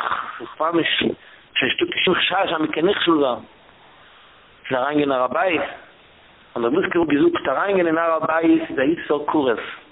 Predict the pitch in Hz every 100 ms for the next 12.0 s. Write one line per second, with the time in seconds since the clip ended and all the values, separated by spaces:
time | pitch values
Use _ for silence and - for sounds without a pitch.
0 | - - - - - 139 135 - 202 190
1 | 180 - - 226 202 180 170 151 170 165
2 | 156 - 156 139 113 104 110 - 135 123
3 | 175 202 190 175 147 185 185 - 117 104
4 | - - - - - - - - - -
5 | - - - - 170 170 175 165 170 165
6 | 202 233 - 202 175 202 214 170 131 120
7 | - - 151 151 151 165 226 226 196 190
8 | 190 139 - - - 147 196 233 220 202
9 | - - 214 202 196 208 202 214 202 196
10 | - - - - - - - - - -
11 | 247 202 196 - 170 156 202 170 143